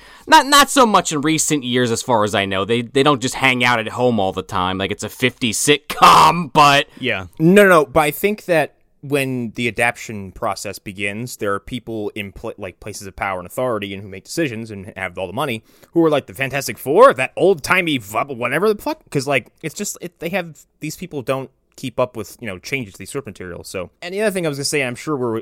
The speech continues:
Speaker 3: we're gonna arrive at this point too, the Fantastic Four are not superheroes. They are s-, problem solvers, scientists, explorers. They are, th-,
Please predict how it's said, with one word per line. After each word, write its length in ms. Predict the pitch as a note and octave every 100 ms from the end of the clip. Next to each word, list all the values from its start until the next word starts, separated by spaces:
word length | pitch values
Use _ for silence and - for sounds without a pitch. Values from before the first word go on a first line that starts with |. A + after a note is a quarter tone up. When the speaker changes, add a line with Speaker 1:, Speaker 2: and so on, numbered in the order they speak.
| -
Speaker 3:
we're 220 | A2+ G#2+
gonna 280 | F#2 G2 F2+ G#2+
arrive 280 | G2+ A2
at 20 | G2
this 100 | -
point 280 | A2+ F#2+
too, 260 | - C#3+ G2+ _ _ _ _ -
the 80 | B2
Fantastic 460 | G#3+ C#4 B3 E3+
Four 240 | - F3 B2
are 40 |
not 240 | B2+ C#3 _ _
superheroes. 880 | - - B2+ G2+ F#2 - - - - _ _
They 140 | G2+ A2+
are 380 | A#2 A2 G2+ F2 _ _ _ _ - -
s-, 160 | - -
problem 340 | - B2+ C3+ D3+
solvers, 440 | D#3 C3 C3+ C3+
scientists, 760 | - - B2 B2 - B2 - -
explorers. 800 | - - - B2 A#2+ A2 G#2+ - _ _ _ _ -
They 120 | B2
are, 480 | A#2 A#2 A2+ G#2+ G#2 _ _ _ _ _ _
th-, 200 | -